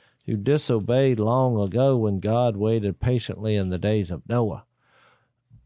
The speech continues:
I think the timing is right for that, 'cause some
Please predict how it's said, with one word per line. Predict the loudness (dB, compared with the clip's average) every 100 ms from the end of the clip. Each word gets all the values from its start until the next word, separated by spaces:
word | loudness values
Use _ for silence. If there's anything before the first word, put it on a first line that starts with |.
| _ _ _
I | -8 -8
think | -6 -8 -8
the | -14
timing | -12 -12 -6 -2 0 0
is | -2 -2
right | -2 -2 -4
for | -6 -6
that, | -4 -6 -10 -18 -20 _ _ _ _ _
'cause | -6 -2
some | 0 2 0